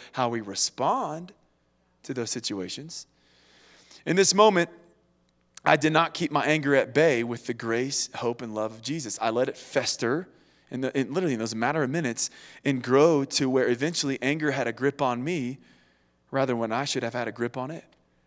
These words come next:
You see, there's always a choice. There's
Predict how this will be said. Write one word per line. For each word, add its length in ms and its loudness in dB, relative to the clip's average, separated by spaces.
You 80 -8
see, 240 2
there's 280 0
always 420 0
a 60 -8
choice. 580 -6
There's 120 -18